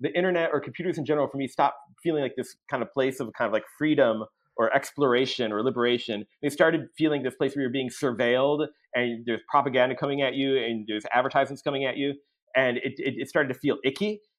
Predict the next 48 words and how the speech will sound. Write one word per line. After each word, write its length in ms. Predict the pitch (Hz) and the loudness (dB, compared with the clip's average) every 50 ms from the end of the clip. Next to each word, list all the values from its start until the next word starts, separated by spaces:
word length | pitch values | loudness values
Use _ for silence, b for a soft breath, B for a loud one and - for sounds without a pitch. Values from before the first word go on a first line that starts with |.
| _ _ _ - | _ _ _ 2
And 220 | 143 143 147 139 135 | 4 6 6 6 4
I 160 | - 156 151 | 4 4 6
thought, 180 | 147 180 165 - | 6 6 4 4
like, 120 | 156 - | 4 2
what 240 | 151 175 196 202 - | 6 6 6 6 4
if, 200 | 185 180 165 - - - _ _ - | 2 2 2 2 -4 -16 _ _ -6
you 120 | - 143 | -2 0
know, 380 | 135 127 123 117 110 110 - - _ _ | 0 2 2 2 0 0 -2 -6 _ _
and, 140 | - 156 160 | -2 -2 0
and 180 | 156 160 151 147 - | 0 -2 -4 -4 -4
so 100 | - 220 | -4 -2
much 140 | 226 220 - | -2 -2 -2
information 540 | 190 - - 170 147 160 170 170 - 135 120 | -4 -4 -4 -2 0 2 0 0 0 -2 -4
is 80 | 117 113 | -2 -2
being, 380 | 127 123 117 113 107 107 104 _ _ _ _ _ 120 123 _ _ _ _ - - | -2 -2 -2 -2 -4 -6 -10 _ _ _ _ _ -20 -20 _ _ _ _ -14 -12
uh, 60 | 143 143 143 135 113 - | -12 -12 -12 -10 0 4
gathered 360 | 170 156 151 151 147 127 113 | 6 6 6 6 4 2 2
about 200 | 113 117 107 110 | 4 4 4 4
us 120 | 113 - | 2 2
all 160 | 143 123 117 | 2 2 2
the 80 | 110 107 | 2 0
ti-, 100 | - 117 - - | -4 -4 0 2
all 140 | 120 120 | 2 2
the 80 | 107 107 | 2 0
time, 380 | - 135 131 120 110 104 104 107 _ _ _ _ _ _ - | -2 -2 -2 -2 -2 -4 -6 -10 _ _ _ _ _ _ 0
and 220 | 131 135 135 127 113 | 2 2 2 4 4
a 60 | 123 | 4
lot 180 | 131 135 139 147 | 4 6 6 6
of 100 | 139 139 | 6 4
it 180 | 135 127 123 - - | 2 0 0 -2 -2
is, 400 | 139 131 127 123 120 120 117 - | 0 2 4 4 4 2 0 0
uh, 320 | 127 123 117 113 110 107 98 98 _ _ _ _ _ _ _ _ _ _ _ _ _ - | 2 2 4 4 4 2 0 -4 _ _ _ _ _ _ _ _ _ _ _ _ _ 2
uh, 40 | 139 143 139 139 | 2 2 2 2
used 320 | 143 170 180 175 139 151 | 0 -2 -2 0 0 0
in 60 | 139 | 2
ways 140 | 135 131 131 | 4 4 2
that 40 | 135 | 2
we 80 | 131 123 | 0 0
don't 240 | 120 147 - - 107 | 2 2 2 2 2
want. 280 | 131 160 160 135 113 - | 2 4 4 4 2 2
And 80 | 117 117 | 0 0
I 20 | |
thought, 160 | - 147 - | 0 0 2
what 240 | 139 156 185 185 190 | 4 4 4 6 4
if, 140 | 175 - - | 0 0 0
like, 160 | 151 139 - | -2 -2 0
the 100 | 139 139 | -2 -2
most 420 | 139 135 127 120 - - - - | 0 0 -2 -2 -6 -14 -20 -20